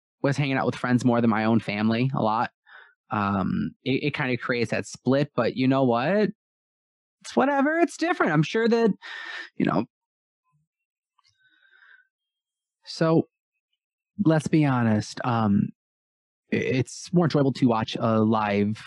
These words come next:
sporting event game, a football game. I mean, how many people would,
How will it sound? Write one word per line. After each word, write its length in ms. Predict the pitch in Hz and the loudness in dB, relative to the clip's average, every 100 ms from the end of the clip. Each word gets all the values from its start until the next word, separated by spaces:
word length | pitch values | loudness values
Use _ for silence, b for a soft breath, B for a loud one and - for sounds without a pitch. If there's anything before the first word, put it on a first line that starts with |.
| - _ _ - | -20 _ _ -14
sporting 400 | - 123 107 107 | -6 -2 2 2
event 240 | - - | 0 -2
game, 260 | - 104 101 | -4 -2 0
a 240 | 104 98 | 0 0
football 340 | 98 - - 104 | -2 -4 -2 0
game. 280 | 107 107 104 | 0 0 -2
I 280 | - - - - | -8 -14 -6 -2
mean, 100 | 110 | 0
how 80 | 127 | 2
many 140 | 127 | 0
people 300 | 120 117 113 113 | 0 0 2 2
would, 240 | 110 | 0